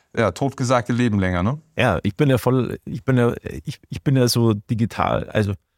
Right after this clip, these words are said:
Speaker 2: ich denke mir, umso krasser dieses Thema kommen wird, umso mehr muss es auch eine Gegenseite geben. Und wenn dieser digitale, ähm, Wahnsinn, der schon begonnen hat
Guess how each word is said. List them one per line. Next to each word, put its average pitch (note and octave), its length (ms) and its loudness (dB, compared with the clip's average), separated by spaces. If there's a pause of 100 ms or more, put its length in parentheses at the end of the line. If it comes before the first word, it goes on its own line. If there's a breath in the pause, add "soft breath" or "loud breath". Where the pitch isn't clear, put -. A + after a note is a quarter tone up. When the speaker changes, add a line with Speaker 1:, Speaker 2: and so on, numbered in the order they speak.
(300)
Speaker 2:
ich - 100 -12
denke D3+ 240 0
mir, D3 220 2 (260)
umso C#3 300 0
krasser D3+ 440 -2
dieses C3 300 -2
Thema E3 260 0
kommen E3 360 2
wird, - 180 -6 (300)
umso C3 260 -2
mehr B2+ 340 2
muss C3+ 220 -2
es C3 140 0
auch - 180 -2
eine A#2 220 0
Gegenseite A#2 520 -2
geben. E2 340 -8 (400)
Und A#2 520 0
wenn B2 300 0
dieser C3 260 2
digitale, C3 840 -2 (540)
ähm, A#2 720 2 (640)
Wahnsinn, D#3 720 2 (400)
der A2+ 180 2
schon B2+ 220 0
begonnen A#2 460 2
hat - 380 -4